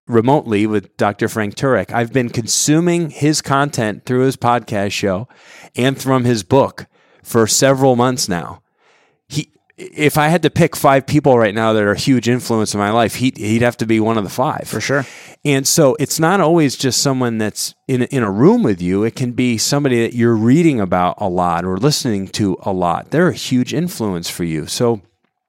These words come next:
Speaker 1: I just, that's somebody that, or something that the listeners right now need to reflect on. And, you know, who are the five people that I'm, I'm hanging out with the most? Are they people that are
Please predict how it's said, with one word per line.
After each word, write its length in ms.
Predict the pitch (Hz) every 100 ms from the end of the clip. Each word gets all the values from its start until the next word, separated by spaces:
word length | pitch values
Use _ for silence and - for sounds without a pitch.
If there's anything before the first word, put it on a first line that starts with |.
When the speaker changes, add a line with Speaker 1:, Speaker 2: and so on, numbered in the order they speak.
| _ _ -
Speaker 1:
I 140 | - 127
just, 340 | 135 143 - - - - - -
that's 280 | 117 143 -
somebody 380 | - 208 202 151
that, 180 | 120 - - 104 73
or 100 | 82
something 540 | - 165 156 147 143
that 180 | 107 78 - _ _
the 160 | - 98
listeners 640 | 110 135 - 127 127 113 -
right 260 | 113 113 110
now 220 | 120 120
need 260 | 104 107 -
to 140 | 113
reflect 540 | 98 90 - 170 -
on. 240 | 95 90 87
And, 260 | 85 85
you 120 | 98 107
know, 100 | 95
who 340 | - 175 226
are 60 | 214
the 100 | 135
five 440 | - 123 123 -
people 320 | 135 131 120
that 180 | 117 107
I'm, 320 | 151 214 202 - -
I'm 160 | 180
hanging 320 | 127 101 98
out 140 | 95 80
with 160 | 92
the 100 | 85
most? 380 | 85 85 - -
Are 100 | -
they 100 | 113
people 380 | 113 - 220 196
that 160 | 156 123
are 160 | 104